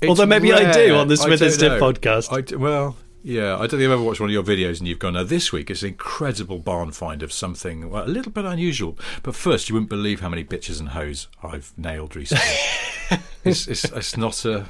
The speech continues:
Speaker 1: feature I've noticed. Um,
Speaker 2: Yeah, yeah.
Speaker 1: doing,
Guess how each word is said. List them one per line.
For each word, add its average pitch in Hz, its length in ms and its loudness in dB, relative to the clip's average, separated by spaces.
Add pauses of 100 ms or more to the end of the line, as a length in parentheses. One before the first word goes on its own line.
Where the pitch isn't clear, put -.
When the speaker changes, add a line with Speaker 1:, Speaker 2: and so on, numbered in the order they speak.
(160)
Speaker 1:
feature 107 340 -6
I've 104 160 -4
noticed. 113 560 -8
Um, 156 400 2
Speaker 2:
Yeah, 104 800 -2
yeah. 101 360 -6 (280)
Speaker 1:
doing, 180 600 2